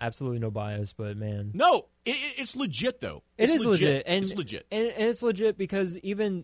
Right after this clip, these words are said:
Speaker 1: the national talk is about the league is rigging the playoff format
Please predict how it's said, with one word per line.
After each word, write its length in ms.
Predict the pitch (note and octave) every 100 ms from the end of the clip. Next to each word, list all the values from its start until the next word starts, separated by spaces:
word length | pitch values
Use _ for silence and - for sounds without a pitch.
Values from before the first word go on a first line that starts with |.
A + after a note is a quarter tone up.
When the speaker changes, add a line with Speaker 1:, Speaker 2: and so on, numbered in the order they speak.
| -
Speaker 1:
the 120 | D3+
national 560 | D3+ C#3+ D#3+ - E3 D3
talk 340 | D3 B2+ B2+
is 160 | C3 B2+
about 360 | B2+ B2+ B2
the 100 | C3
league 400 | B2+ C3 C#3+ C#3+
is 120 | C#3 A#2
rigging 800 | A#2+ C3 C#3 C3+ C#3 C3 B2+ A2 _ _ _ -
the 280 | C3+ C3+
playoff 440 | - D3 C#3 B2+ B2
format 560 | - C3+ A#2+ A2+ G#2+